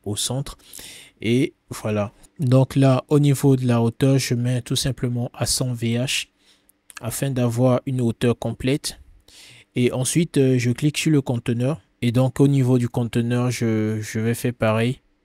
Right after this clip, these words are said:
Je mets également à cent V H. Là, je vais sélectionner le off canvas et pour cela, je vais dans structure.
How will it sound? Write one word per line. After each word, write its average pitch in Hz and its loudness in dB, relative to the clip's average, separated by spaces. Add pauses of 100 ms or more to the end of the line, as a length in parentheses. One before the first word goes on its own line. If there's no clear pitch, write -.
(600)
Je - -8
mets 123 -2
également 113 -2
à 107 -4
cent - -6
V 117 -4
H. 113 -6 (280)
Là, 139 2
je 131 2
vais 139 4
sélectionner 127 0
le 120 0
off 127 -4
canvas 120 0
et 117 0
pour 123 -4
cela, 123 -4
je 107 -4
vais 117 -2
dans 113 -6
structure. - -4